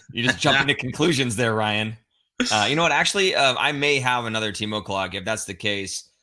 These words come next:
Speaker 1: Uh,
Speaker 2: Ooh.
Speaker 1: yes, when we, when we get our setback or when we're clear of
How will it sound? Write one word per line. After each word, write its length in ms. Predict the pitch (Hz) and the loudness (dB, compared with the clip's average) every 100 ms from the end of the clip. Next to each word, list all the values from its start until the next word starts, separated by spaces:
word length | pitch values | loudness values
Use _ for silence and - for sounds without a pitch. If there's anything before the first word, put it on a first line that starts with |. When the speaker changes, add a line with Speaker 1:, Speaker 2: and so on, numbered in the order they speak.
| _ - | _ -4
Speaker 1:
Uh, 320 | 95 92 147 | 0 0 0
Speaker 2:
Ooh. 220 | 165 117 110 | 0 -2 0
Speaker 1:
yes, 400 | 110 101 90 98 | 0 0 -2 -4
when 240 | 110 113 | -4 -2
we, 440 | 117 110 104 98 - | 0 0 -2 -6 -8
when 180 | 101 104 | -8 -4
we 220 | 104 95 | -4 -4
get 140 | 101 | -4
our 120 | 98 92 | -4 -4
setback 580 | 104 85 85 92 92 90 | -6 -6 -4 -4 -4 -8
or 120 | 87 | -8
when 240 | 95 92 | -8 -8
we're 260 | 90 92 90 | -8 -8 -8
clear 340 | - 110 104 | -6 -4 0
of 320 | 98 92 82 | -2 -4 -8